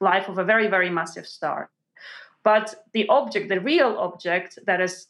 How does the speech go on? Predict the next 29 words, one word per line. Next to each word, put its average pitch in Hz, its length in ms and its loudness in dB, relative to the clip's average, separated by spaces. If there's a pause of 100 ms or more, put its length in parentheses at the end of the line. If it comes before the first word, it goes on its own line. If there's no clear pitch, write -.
(160)
the 202 80 -2
most, 214 420 0
the 214 100 2
densest 220 460 -2
object 190 320 -6
in 185 100 0
the 185 80 2
universe 190 720 0
before 180 600 0
a 165 100 -2
black 170 240 0
hole, 190 760 0
which 175 180 -8
is 156 60 -10
not 160 120 -2
an 160 80 -4
object, 180 460 -4
but - 180 -4
the 160 100 -6
real 196 240 2
object 180 420 -4
is 262 200 2
a 208 80 0
neutron 170 380 -4
star. - 360 -4 (140)
That 269 140 4
I 247 80 2
didn't 202 280 -4
know. 147 220 -6